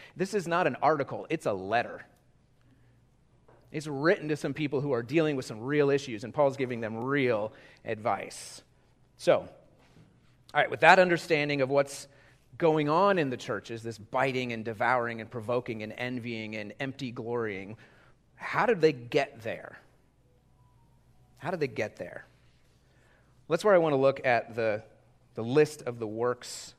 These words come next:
of the flesh. It begins in verse nineteen, but we'll take a running start at it and pick it up in verse sixteen. Uh,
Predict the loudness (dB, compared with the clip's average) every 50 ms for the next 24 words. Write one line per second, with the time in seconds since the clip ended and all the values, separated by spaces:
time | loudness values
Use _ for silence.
0 | _ -6 -6 -4 -4 -4 -6 -8 -6 -4 -2 -2 0 -2 -4 -8 -8 -6 -2 2
1 | 2 2 2 0 0 0 0 0 0 -2 -2 -2 -2 -4 -4 -2 -2 -4 -4 -2
2 | 0 0 0 0 0 0 0 0 -2 -4 0 4 4 4 4 4 2 2 4 2
3 | 2 -2 -2 -6 -8 -4 0 2 2 2 2 0 -4 -6 -6 -6 -6 -4 -4 -4
4 | -4 -6 -10 -10 -10 -10 -10 -14 -18 -20 -20 -20 -14 -10 -8 -8